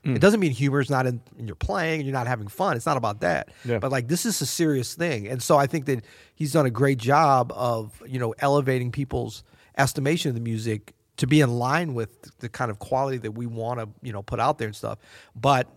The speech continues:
Speaker 2: it did make a lot of musicians be like, "Okay, let's be serious about it. Like, let, let's really devote ourselves to this craft."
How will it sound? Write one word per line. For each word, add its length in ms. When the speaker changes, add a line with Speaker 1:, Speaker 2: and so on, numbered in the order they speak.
Speaker 2:
it 160
did 220
make 180
a 40
lot 180
of 60
musicians 420
be 80
like, 100
"Okay, 160
let's 160
be 100
serious 320
about 120
it. 80
Like, 80
let, 180
let's 200
really 440
devote 340
ourselves 340
to 60
this 160
craft." 420